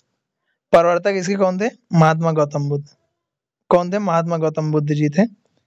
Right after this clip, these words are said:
इसके प्रवर्तक, ठीक है। इनके जन्म, मृत्यु वगैरह से लेकर हम सारी बातें जानेंगे। जन्म पन्द्रह सौ तिरसठ ईसा पूर्व में, जन्म स्थान लुम्बिनी, पिता शुद्धोदन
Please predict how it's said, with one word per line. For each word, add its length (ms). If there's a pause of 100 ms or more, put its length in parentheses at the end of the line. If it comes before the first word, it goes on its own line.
(380)
इसके 220
प्रवर्तक, 580
ठीक 140
है। 120 (960)
इनके 240
जन्म, 460
मृत्यु 380
वगैरह 360
से 120
लेकर 240
हम 120
सारी 380
बातें 280
जानेंगे। 440 (2500)
जन्म 360
पन्द्रह 380
सौ 80
तिरसठ 360
ईसा 180
पूर्व 240
में, 120
जन्म 320
स्थान 460
लुम्बिनी, 420
पिता 380
शुद्धोदन 640